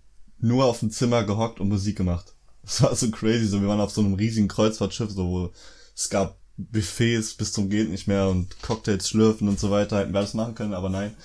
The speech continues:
was machen wir? Wir sitzen lieber, äh, in unserer stickigen Kabine und, äh, produzieren Musik, so.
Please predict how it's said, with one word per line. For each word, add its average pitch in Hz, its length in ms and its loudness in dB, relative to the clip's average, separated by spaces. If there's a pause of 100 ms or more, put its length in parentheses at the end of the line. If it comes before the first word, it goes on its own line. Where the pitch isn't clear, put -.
(180)
was 104 160 -2
machen 104 260 2
wir? 117 180 4
Wir 110 80 4
sitzen 107 320 0
lieber, 104 640 6
äh, 95 440 2 (320)
in 101 60 -4
unserer 98 260 0
stickigen 101 500 -2
Kabine 107 480 2
und, 98 460 -2
äh, 92 320 -2
produzieren 101 500 0
Musik, 104 360 0
so. 104 260 -4